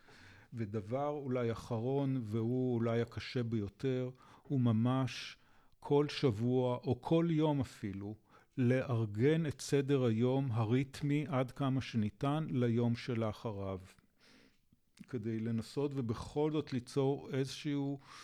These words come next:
איזושהי רמה של ריתמו-, ריתמוסים בחיים בתוך האווירה הא-ריתמית הזאת.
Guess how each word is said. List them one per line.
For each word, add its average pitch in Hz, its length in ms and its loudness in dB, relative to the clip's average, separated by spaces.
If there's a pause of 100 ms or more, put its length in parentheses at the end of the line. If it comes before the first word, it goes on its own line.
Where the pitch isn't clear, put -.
(220)
איזושהי 127 340 -6
רמה 120 380 0
של 117 300 -4
ריתמו-, 147 540 -2 (320)
ריתמוסים 143 580 -4
בחיים 131 560 -6 (1200)
בתוך 127 500 -4
האווירה 113 1080 0
הא-ריתמית 113 960 -4
הזאת. 92 460 -14